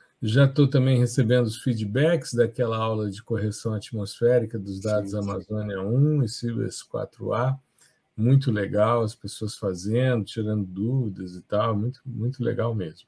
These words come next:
Speaker 1: E em breve a gente vai ter aí, esse, esse mês a gente tem a live com o Álvaro e vamos, né, também começar a estruturar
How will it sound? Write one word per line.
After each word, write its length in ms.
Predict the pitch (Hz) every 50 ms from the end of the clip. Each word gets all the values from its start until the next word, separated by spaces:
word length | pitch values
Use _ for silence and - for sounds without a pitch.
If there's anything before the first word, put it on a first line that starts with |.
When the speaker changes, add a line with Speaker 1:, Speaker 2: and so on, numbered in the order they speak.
| _ _ _ _ - - _ _ _ _ _ -
Speaker 1:
E 400 | 139 131 147 175 190 214 262 -
em 200 | - 208 190 185
breve 320 | 151 156 156 160 160 156 170
a 20 |
gente 240 | 165 175 180 160 -
vai 160 | 185 185 160
ter 140 | 143 175 175
aí, 480 | 165 147 139 135 151 175 180 156 143 -
esse, 360 | 139 127 127 - - - -
esse 200 | 135 120 - -
mês 320 | 131 127 131 135 131 123 113
a 60 | 117
gente 300 | 110 113 120 123 117 -
tem 140 | - 135 123
a 60 | 117 113
live 320 | 113 113 113 113 113 113
com 200 | - - 131 127
o 40 | 127
Álvaro 480 | 139 156 180 180 175 190 196 214 226 _ _ _ _ _ _ _ _ _ -
e 140 | 143 127 131
vamos, 760 | 123 113 117 117 120 123 123 135 143 143 139 - - - - _ -
né, 320 | 117 113 117 120 127 131 -
também 340 | - 139 120 107 107 117 113 - 131 - _
começar 400 | - 131 120 113 - 127 123 131
a 40 | 143
estruturar 760 | 143 135 - - 127 120 - 123 110 104 104 104 107 113